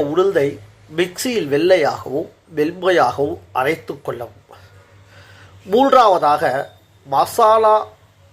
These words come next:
சேர்ப்புக்காக அரைத்த உளுந்து மாவில்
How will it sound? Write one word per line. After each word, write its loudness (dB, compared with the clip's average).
சேர்ப்புக்காக 0
அரைத்த 2
உளுந்து -4
மாவில் 2